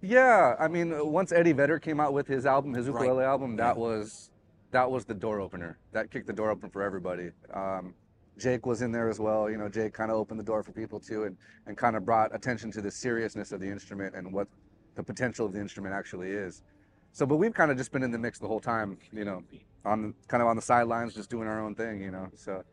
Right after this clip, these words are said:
Speaker 1: but it's great to be, to see the popularity of the instrument progress as the years have gone on.
Speaker 2: And what have, so have you been, like, touring, uh, main, oh, obviously not the last couple of years, but
Speaker 1: Mm-hmm.
Speaker 2: before that, were you, like,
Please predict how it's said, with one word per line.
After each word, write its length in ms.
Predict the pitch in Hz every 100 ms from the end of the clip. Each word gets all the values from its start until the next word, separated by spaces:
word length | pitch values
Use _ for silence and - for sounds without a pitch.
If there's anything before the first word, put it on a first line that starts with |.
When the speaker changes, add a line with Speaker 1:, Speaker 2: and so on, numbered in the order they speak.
| _ _ _ -
Speaker 1:
but 80 | 147
it's 120 | 147
great 300 | - 170 165
to 100 | 135
be, 140 | 123
to 140 | 170 127
see 240 | - 151
the 80 | 135
popularity 640 | - 131 127 120 123 117
of 0 |
the 80 | 107
instrument 420 | 110 - 110 98 92 _ _ _ _
progress 540 | - 107 110 95 - -
as 180 | 107 92
the 80 |
years 220 | 98 101 92
have 120 | 87
gone 200 | 95 90
on. 220 | 90 82 - _ _ _
Speaker 2:
And 140 | - 160
what 120 | 196
have, 80 | 175 - -
so 420 | - 175 175 156 - -
have 120 | 147
you 120 | 170
been, 160 | 165 165
like, 200 | 147 -
touring, 680 | - 147 147 143 139 135 123
uh, 300 | - 110 107
main, 240 | 113 127 127
oh, 120 | 139
obviously 240 | 135 127 127
not 120 | 127
the 60 |
last 220 | 117 127 -
couple 140 | 98
of 80 | 92
years, 200 | 90 90
but 100 | -
Speaker 1:
Mm-hmm. 80 | 117
Speaker 2:
before 180 | 131
that, 100 | 123
were 60 | 113
you, 340 | 123 131 120 -
like, 180 | 110